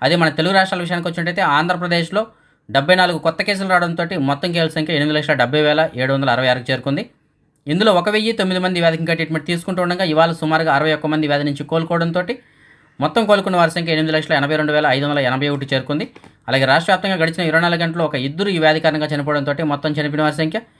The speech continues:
ఏడు వేల నూట డెబ్బై ఆరుకి చేరుకుంది. అదే మనం ఆంధ్రప్రదేశ్లో జిల్లాల వారీగా ఇవాళ నమోదైనటువంటి కేసులు మనం చూసుకున్నట్టయితే, తూర్పుగోదావరిలో ఐదు కేసులు నమోదై, అలాగే చిత్తూరు జిల్లాలో ఇరవై తొమ్మిది కేసులు, గుంటూరులో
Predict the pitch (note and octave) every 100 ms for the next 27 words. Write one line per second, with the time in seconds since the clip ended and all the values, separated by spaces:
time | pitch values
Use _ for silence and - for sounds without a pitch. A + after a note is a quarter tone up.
0 | _ _ - C#3 E3 E3 F3 B2+ D3+ B2+
1 | B2 D3+ C#3+ C#3 C3 A#2+ A#2+ D#3 - _
2 | _ _ _ - C3+ G#3 A3+ G#3 F#3+ A3+
3 | G#3+ G#3 G#3 D#3+ D#3+ G3 F#3+ F#3 F#3 D#3
4 | E3 D#3+ D#3 D#3+ D3+ D3+ C#3+ C#3+ D3 C#3
5 | A#2 B2+ D3 C#3+ D3+ D3+ A#3 - - -
6 | - - G#3 A3 G3+ F#3+ F#3 G3 C#3 D3+
7 | D#3 C#3+ D3+ D3+ D#3 F#3 C#3+ D3 C#3 D3
8 | G3+ F#3+ F3+ F3 F3+ F3+ B2 D3+ D#3+ D3
9 | D#3 D#3 D3+ F#3 D3+ D3 D#3+ F3+ D#3+